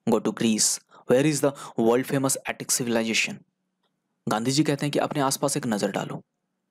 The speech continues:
कास्ट मतलब होता है डालना। अपने आसपास एक नज़र डालो और पता करो कि कहाँ है रोम, कहाँ है ग्रीस। क्या तुम्हें आज कहीं पर भी इटली मिल रहा है गिब्बन का? गिब्बन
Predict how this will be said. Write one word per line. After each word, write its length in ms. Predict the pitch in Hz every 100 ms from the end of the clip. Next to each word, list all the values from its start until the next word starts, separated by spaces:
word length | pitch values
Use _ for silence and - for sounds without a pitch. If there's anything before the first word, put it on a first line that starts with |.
| _ _ _
कास्ट 300 | - 110 -
मतलब 200 | 117 -
होता 160 | 107 101
है 60 | 101
डालना। 340 | 101 - - _ _ _ _ - - - - - 143
अपने 180 | 147
आसपास 320 | 160 185 208 208
एक 60 |
नज़र 260 | 180 139 143
डालो 420 | 131 120 127 -
और 100 | 139
पता 260 | - 139 151
करो 260 | 143 139
कि 120 | 135 143
कहाँ 320 | 135 131 135
है 260 | 104 92 - _
रोम, 320 | 117 113 107 101 - _ _ _ _ _ - -
कहाँ 280 | 117 120 110
है 80 |
ग्रीस। 480 | 107 107 104 - - - _ _ _ _ _ _ _ _ _ _ _ _ - -
क्या 120 | 139
तुम्हें 220 | 139 143 143 - - -
आज 360 | 139 170 170 190 - -
कहीं 220 | 147 165
पर 160 | 180 160
भी 100 | 165
इटली 360 | 160 123 143
मिल 200 | 147 143
रहा 260 | 135 131 123
है 140 | 123 _ -
गिब्बन 340 | 113 104 120
का? 220 | 117 110 - _ _ _ _ _ _ _ -
गिब्बन 340 | 117 104 110